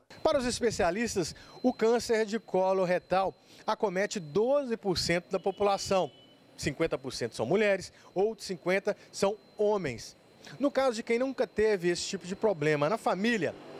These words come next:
deve-se fazer o exame de colonoscopia aos quarenta e cinco anos de idade.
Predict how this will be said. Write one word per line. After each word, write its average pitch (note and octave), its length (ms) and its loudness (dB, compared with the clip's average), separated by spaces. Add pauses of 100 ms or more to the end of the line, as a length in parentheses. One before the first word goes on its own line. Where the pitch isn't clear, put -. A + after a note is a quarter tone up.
(300)
deve-se G#3+ 360 0
fazer F3+ 440 0 (180)
o G#3 100 2
exame F#3+ 360 0
de F#3 100 0
colonoscopia A3+ 880 0 (240)
aos A3+ 220 0
quarenta B3+ 500 0
e A3+ 60 2
cinco A3+ 400 0
anos F#3 240 2
de G3 80 -2
idade. F#3+ 460 0